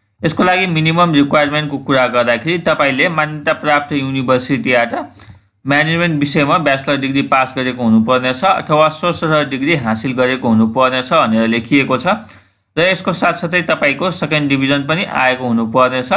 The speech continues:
त्यस्तै गरी management लगेर graduate गरेकालाई अझ बढी मान्यता दिइनेछ भनेर लेखिएको छ र यसको साथसाथै तपाईँसँग banking knowledge र financial इन्स्टिट्युसनको पाँच वर्षको working experience हुनुपर्नेछ भनेर लेखिएको छ।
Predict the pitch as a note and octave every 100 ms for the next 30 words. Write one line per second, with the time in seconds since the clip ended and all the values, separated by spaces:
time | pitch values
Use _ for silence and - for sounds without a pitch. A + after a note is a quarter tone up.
0 | - F3+ E3+ G3+ F3 E3+ F#3 E3 D#3+ E3
1 | E3 E3 D3 C#3 C#3+ D#3+ D3+ D3+ D3 D#3
2 | C#3+ C3+ C3+ - C3+ D#3+ D3+ D3 D3 C#3
3 | C#3 C3 B2+ C3 C3 B2 B2 B2+ B2+ D3
4 | D#3+ A2+ A2+ A#2+ A#2+ A#2+ C#3+ B2+ A#2 B2
5 | F3+ A3 D3+ F3 F3 F#3 F3+ E3+ F3+ F#3
6 | F3+ D#3+ D#3 D3+ E3 D#3+ D#3 D3+ E3 D3+
7 | D3 D3+ D3+ G3 - D#3 D3 C#3+ D#3 C#3
8 | C3+ D3 C#3+ C#3 D3 C#3 F3+ D#3+ D3 C#3
9 | C3+ C3+ D3 F#3 D3 C#3+ C#3+ C3 B2 -
10 | D3 C#3 A#2 A2+ B2 C3 C3+ C3 E3 B2
11 | A2+ A2+ A2+ A2 B2+ A#2+ B2+ B2+ A3